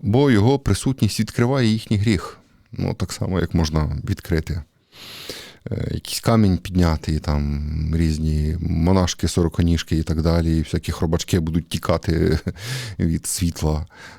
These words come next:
Е, так само і людина не хоче зустрічатися з Богом, бо вона не хоче зустрічатися,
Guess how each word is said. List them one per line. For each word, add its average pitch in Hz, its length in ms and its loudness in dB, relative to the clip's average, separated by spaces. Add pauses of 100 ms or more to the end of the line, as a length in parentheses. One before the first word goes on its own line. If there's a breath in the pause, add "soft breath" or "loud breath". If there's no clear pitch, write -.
(120)
Е, 92 340 -2
так - 180 -6
само 113 280 0
і 101 100 4
людина 107 400 2
не 110 100 2
хоче - 340 0
зустрічатися 80 720 0
з 76 40 -2
Богом, 98 360 0
бо 90 120 -4
вона 110 240 0
не 113 100 0
хоче - 280 0
зустрічатися, 101 960 0